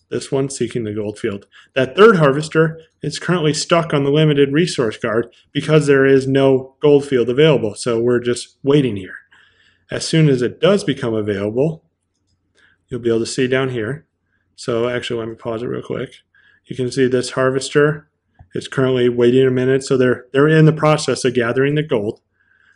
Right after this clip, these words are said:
And then we'll go back to this harvester, and as soon as they get done,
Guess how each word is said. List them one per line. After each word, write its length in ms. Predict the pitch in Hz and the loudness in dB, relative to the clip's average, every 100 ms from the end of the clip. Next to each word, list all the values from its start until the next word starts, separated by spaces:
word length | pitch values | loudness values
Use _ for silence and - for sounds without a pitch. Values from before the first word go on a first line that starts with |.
| _ 120 | _ -14
And 100 | 117 | -8
then 180 | 113 | -6
we'll 120 | 113 113 | -6 -2
go 120 | 117 | -4
back 300 | 117 127 - | -2 -8 -4
to 120 | 143 | -2
this 240 | 135 131 | -2 -4
harvester, 600 | - 120 120 - 139 147 - _ _ _ | -4 -6 -6 -6 -6 -6 -10 _ _ _
and 160 | - 123 | -8 -6
as 100 | 120 | -4
soon 200 | - 156 | 0 2
as 80 | 156 | 4
they 100 | 156 | 4
get 240 | 147 147 | 2 0
done, 400 | 151 143 120 131 | 0 0 -2 -6